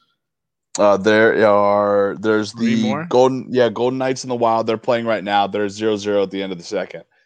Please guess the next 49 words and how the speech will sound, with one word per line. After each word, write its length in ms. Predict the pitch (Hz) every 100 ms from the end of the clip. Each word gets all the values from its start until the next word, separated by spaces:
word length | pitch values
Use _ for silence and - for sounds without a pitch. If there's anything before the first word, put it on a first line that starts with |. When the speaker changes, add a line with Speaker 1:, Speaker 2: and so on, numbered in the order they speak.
| _ _ _
Speaker 1:
So 140 | - 107
when 80 |
you 100 | 104
listen 300 | 104 104 113
to 40 | 104
this 120 | 92
podcast, 520 | 104 98 - 92 -
you 120 | 107
guys 260 | 101 101 95
will 80 | 92
know 320 | 92 90 90 -
in 240 | 120 127
the 80 | 120
future 600 | - 147 151 107 76 - _ _ _ _ _ _ -
who 160 | 117
you'll 160 | 113 113
be 100 | 110
looking 380 | 117 120 127 107
back 260 | 104 -
at 80 | 98
history 480 | - 117 - 95 87
right 240 | 85 71
now 300 | 82 78 78 _ _ _ _
and 180 | 98 95
who, 520 | 101 101 98 92 92 _ _
Speaker 2:
<laughs> 120 | -
Speaker 1:
and 120 | 101
if 180 | 101 -
the 520 | 107 101 101 92 55 104
Golden 240 | 113 117 107
Knights 260 | 104 -
win, 380 | 101 107 98 92
they 200 | 98 98
win 300 | 98 98 95
the 100 | 85
series. 540 | - 101 82 71 - _ _ _ _ _ -
And 100 | 104
then 120 | 104
the 80 | 98
Canadiens 500 | 92 120 123 123 117
and 80 | 110
the 60 | 107
Maple 320 | 107 107 107
Leafs 280 | 107 101 104
with 180 | 95
Toronto 420 | - 101 104 101 -
up 260 | 98 _
three 160 | 101 95
one, 400 | 92 95 92